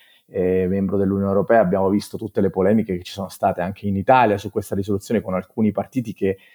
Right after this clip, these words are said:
si sono detti contrari alla risoluzione del Parlamento europeo e che anche in Parlamento europeo hanno votato contro, che non si rivedono in questa definizione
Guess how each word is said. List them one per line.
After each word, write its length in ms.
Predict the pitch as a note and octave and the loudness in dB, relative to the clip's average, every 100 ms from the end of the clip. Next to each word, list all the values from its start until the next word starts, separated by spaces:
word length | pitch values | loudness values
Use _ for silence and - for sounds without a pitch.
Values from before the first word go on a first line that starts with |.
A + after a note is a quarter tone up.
| _ | _
si 120 | - | -12
sono 200 | - G2 | -4 0
detti 300 | F#2+ G#2 - | 0 0 -4
contrari 500 | - G2 - D3 B2 | -4 -2 4 6 6
alla 140 | G#2 G2+ | 4 2
risoluzione 520 | G#2 G#2+ G2+ - G#2 | 0 -2 -2 -2 -2
del 100 | F2+ | 0
Parlamento 400 | G2 G2 F#2+ A2 | 0 0 -2 -2
europeo 240 | G#2+ A3 | 2 2
e 40 | - | 2
che 100 | G2 | -2
anche 200 | G2 F#2 | -6 -6
in 60 | |
Parlamento 440 | F#2 F2+ F#2 F2+ F#2 | -4 -4 -4 -6 -6
europeo 240 | F#2 F#2 | -6 -6
hanno 160 | F#2 F#2 | -4 -2
votato 380 | F#2 F2+ - | -4 -6 -6
contro, 320 | A2+ E3 C#3 G2 | 2 2 2 -4
che 120 | G#2 | 0
non 220 | G#2+ A#2+ | 2 0
si 160 | - A#2 | 0 2
rivedono 420 | B2 F3 C#3 A2+ | 6 8 8 4
in 80 | A2 | 0
questa 300 | A2 - G2+ | -2 0 -2
definizione 680 | G#2 A2 A2 - A#2+ A2 | 0 0 -2 0 0 0